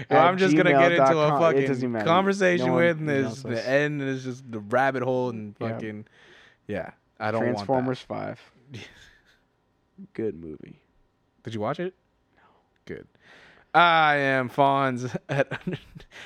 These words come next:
Speaker 2: at Fonz underscore official, uh, uh, fonzmusic dot com. And, yeah.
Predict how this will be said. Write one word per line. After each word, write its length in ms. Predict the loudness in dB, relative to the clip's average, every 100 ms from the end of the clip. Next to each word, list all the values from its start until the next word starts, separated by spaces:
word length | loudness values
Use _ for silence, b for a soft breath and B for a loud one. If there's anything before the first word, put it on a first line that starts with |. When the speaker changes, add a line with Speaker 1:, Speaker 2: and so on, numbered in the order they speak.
| B 2
Speaker 2:
at 260 | 2 2
Fonz 300 | 2 2 2
underscore 300 | -2 -2 0 0
official, 340 | -2 -4 -8 b b b _ -2
uh, 40 |
uh, 1040 | 0 2 2 0 -2 -4 -4 -4 -4 -6 -8 -8 -6 -6 -8 -4
fonzmusic 380 | -4 -2 -6 -6
dot 100 | -6
com. 180 | -8 -10 _ _ _ _ -8
And, 500 | -6 -6 -8 -10 -14 _ _ _ _ _ _ _ _ _ _ _ _ _ -14
yeah. 240 | -12